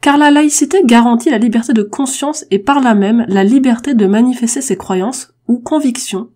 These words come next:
dans les limites du respect de l'ordre public. La laïcité est pour beaucoup aujourd'hui le refus de l'expression des religions dans l'espace public.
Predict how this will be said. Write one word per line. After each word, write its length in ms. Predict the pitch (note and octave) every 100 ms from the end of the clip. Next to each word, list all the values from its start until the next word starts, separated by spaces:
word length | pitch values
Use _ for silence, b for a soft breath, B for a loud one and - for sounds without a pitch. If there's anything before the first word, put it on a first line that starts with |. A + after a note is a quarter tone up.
| G3
dans 160 | G#3
les 140 | G3+ F#3+
limites 360 | G3+ A3 C4+
du 100 | F#3
respect 340 | F3+ F3+ - A#3
de 80 |
l'ordre 320 | F#3 A3 G#3+ G#3
public. 540 | G#3 E3+ - - - _ _ _ _ _ _ _ _ _ -
La 100 | G#3+
laïcité 640 | G3 F#3+ - F#3 D4+ F#4 _
est 120 | G#3
pour 220 | G3+ G#3 F3+
beaucoup 340 | F3+ F3 D#4+
aujourd'hui 560 | E4 A#3 F3 G3+ D#4+ -
le 220 | G3 F#3+
refus 400 | F#3+ A#3 A#3 E4
de 100 | B3
l'expression 560 | G#3 A3+ - G#3 C4+ C4+
des 140 | F#3
religions 440 | F3+ G3 G3+ B3+
dans 120 | B3+ F3+
l'espace 340 | F#3 - A3
public. 540 | - F3 - - -